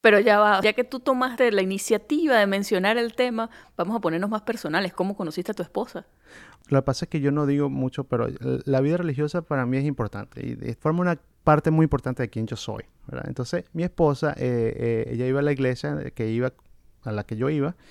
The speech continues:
Speaker 2: y tenemos actividades de solteros, ¿verdad? Entonces, nos reuníamos, íbamos a campamentos, íbamos a,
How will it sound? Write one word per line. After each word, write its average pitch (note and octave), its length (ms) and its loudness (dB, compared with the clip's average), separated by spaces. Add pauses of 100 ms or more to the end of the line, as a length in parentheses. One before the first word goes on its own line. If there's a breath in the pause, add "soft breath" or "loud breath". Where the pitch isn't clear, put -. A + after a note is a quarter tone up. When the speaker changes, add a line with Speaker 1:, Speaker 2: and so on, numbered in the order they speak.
(280 soft breath)
Speaker 2:
y F3+ 80 -6
tenemos E3 320 -2
actividades B2+ 420 -2
de B2 60 -2
solteros, A2 640 -6 (220)
¿verdad? C3 220 -12
Entonces, A#2+ 360 -10
nos A#2+ 560 -8
reuníamos, C3+ 580 0
íbamos A2+ 280 -4
a A2 40 -6
campamentos, D3+ 760 0
íbamos B2+ 300 -2
a, A#2 200 -6